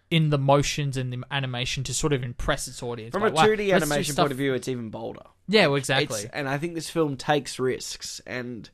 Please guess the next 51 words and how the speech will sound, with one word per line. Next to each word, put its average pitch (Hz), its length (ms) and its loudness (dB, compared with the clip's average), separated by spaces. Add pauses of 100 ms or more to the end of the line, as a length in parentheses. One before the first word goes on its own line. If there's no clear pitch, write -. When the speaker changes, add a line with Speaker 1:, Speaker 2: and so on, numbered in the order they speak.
(760)
Speaker 2:
has 160 320 4
a 151 80 2
lot 143 200 4
of 127 200 -8
depth - 460 -4
to 123 160 -6
it - 120 -8
and - 80 -14
a 127 60 -6
lot 135 360 0
of 127 120 -6
things 123 360 -8
to - 120 -10
like. - 560 -10 (260)
And 117 540 -10
you 135 140 -6
could 127 160 -6
see 156 200 0
it 131 80 0
as 123 100 -6
just - 220 -6
a 120 40 -6
cute - 420 -6
animation 131 560 -6
film, 180 200 -4
that's 127 200 -8
fine, 131 480 -8
but, 131 260 -6 (680)
uh, 139 320 -12
like, 135 260 -2
that's 131 240 -6
totally 117 440 0
adequate. 127 420 -4
A 120 40 -4
child, 123 480 -4
the 143 160 -10
fact 165 180 0
that 160 80 0
a 143 80 -4
child 147 340 4
can 139 100 -10
watch 139 220 0
this, 135 160 -8
but, - 320 -4
uh, 117 280 -4
an 120 140 -12
adult 120 420 -6
can 127 160 -14
break 120 320 -4
it, - 100 -16
like, - 320 -12